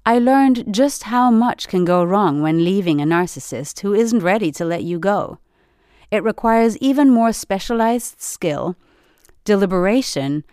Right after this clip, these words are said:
toughness, determination, and self-empathy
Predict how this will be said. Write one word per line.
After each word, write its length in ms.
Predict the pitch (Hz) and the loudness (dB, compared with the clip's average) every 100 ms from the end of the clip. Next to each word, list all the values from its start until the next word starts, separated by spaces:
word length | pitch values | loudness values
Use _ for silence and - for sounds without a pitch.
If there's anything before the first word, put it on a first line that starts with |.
| _ _ _ | _ _ _
toughness, 800 | - 262 262 - 143 - - - _ _ - | -2 0 0 -4 -6 -6 -12 -16 _ _ -6
determination, 1120 | 196 - 233 254 254 226 160 156 156 151 165 - _ - | -6 -2 0 2 4 2 0 -2 -6 -6 -8 -14 _ -2
and 200 | 185 190 | 0 0
self-empathy 1000 | - 208 233 - 175 160 151 - 147 | -2 -2 -2 -4 -4 -2 -4 -4 -6